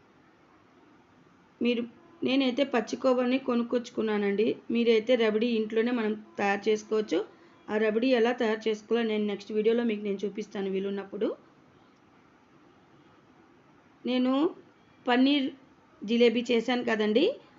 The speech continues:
అది రిమైనింగ్ జీరా అండి. ఇది నేను మరుసటి రోజే ఈ రెసిపీ, ఒక టూ డేస్ తర్వాత ఈ రెసిపీ చేసి చూపిస్తున్నాను మీకు. ఫ్రిడ్జ్లో పెట్టేశాను.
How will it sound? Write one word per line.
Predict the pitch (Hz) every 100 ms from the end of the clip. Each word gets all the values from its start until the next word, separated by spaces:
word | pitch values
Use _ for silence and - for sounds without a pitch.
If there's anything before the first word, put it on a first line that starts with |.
| - -
అది | 233
రిమైనింగ్ | 240 254 269 277 277 262 233 285 - 214
జీరా | 214 240 240
అండి. | 226 214 208
ఇది | 247 415 - - -
నేను | 220 220 208 - - _ _ -
మరుసటి | 214 277 262
రోజే | 254 240 269
ఈ | 220
రెసిపీ, | 214 214 -
ఒక | 226 214
టూ | 240
డేస్ | 226 226
తర్వాత | 233 214 220
ఈ | 226
రెసిపీ | 214 214 233
చేసి | 233 214
చూపిస్తున్నాను | - 202 202 208 202 196
మీకు. | 190 269 381 - _ _ _ _ _ -
ఫ్రిడ్జ్లో | 214 214 240
పెట్టేశాను. | 233 208 208 208 196 240